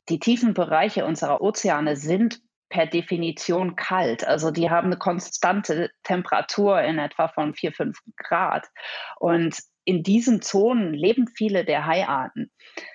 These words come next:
Also wir haben in etwa vierhundert oder mehr Haiarten weltweit. Und ja, ein großer Teil der Haie lebt in diesen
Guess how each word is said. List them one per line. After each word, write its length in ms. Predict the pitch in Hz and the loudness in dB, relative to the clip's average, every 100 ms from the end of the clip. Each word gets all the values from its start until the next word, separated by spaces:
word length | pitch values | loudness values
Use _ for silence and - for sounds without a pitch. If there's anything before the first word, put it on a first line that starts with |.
| - - _ _ _ _ _ | -20 -20 _ _ _ _ _
Also 460 | - 151 143 143 131 | -2 0 0 -2 -2
wir 120 | 170 160 | 2 2
haben 240 | 160 170 | 4 2
in 140 | 165 | 2
etwa 380 | 160 156 165 156 | 2 0 0 0
vierhundert 680 | 147 190 170 165 170 151 151 | 0 -2 -2 -2 -4 -4 -4
oder 180 | 160 151 | -2 0
mehr 340 | 160 156 147 | 0 -2 -2
Haiarten 880 | 170 185 185 - 151 131 160 151 151 | -2 0 0 0 -2 -2 -4 -4 -2
weltweit. 720 | 151 147 147 - 160 143 156 - - - _ _ | 0 0 0 0 2 2 0 -4 -20 -20 _ _
Und 600 | - 165 156 160 160 160 - - - _ _ | 0 2 4 2 0 -2 -6 -12 -16 _ _
ja, 160 | 147 160 | -2 0
ein 200 | 147 135 | 0 0
großer 380 | 147 170 190 170 | -2 0 -2 -2
Teil 360 | 160 156 156 | 0 2 2
der 220 | 147 156 | 0 0
Haie 240 | 156 170 160 | 0 2 0
lebt 480 | 143 165 262 - - | 0 0 0 -2 -4
in 160 | 156 | -2
diesen 480 | 160 165 165 156 | -2 -2 -2 -4